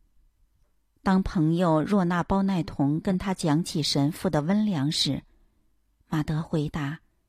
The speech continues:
：“可他来我家时，却把温良留在了门外。”另外，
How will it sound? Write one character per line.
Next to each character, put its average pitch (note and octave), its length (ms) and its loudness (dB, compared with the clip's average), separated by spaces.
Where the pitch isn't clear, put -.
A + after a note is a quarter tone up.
：“可 - 140 -6
他 - 180 -6
来 F3 200 -2
我 F3 120 -2
家 F#3 280 -4
时， D3+ 360 -2
却 - 180 -2
把 E3+ 160 -2
温 F#3+ 260 0
良 E3+ 300 0
留 D#3 220 0
在 F#3+ 200 -4
了 D3+ 120 0
门 C#3 300 0
外。” E3+ 260 -6
另 F3 280 2
外， D#3+ 300 -2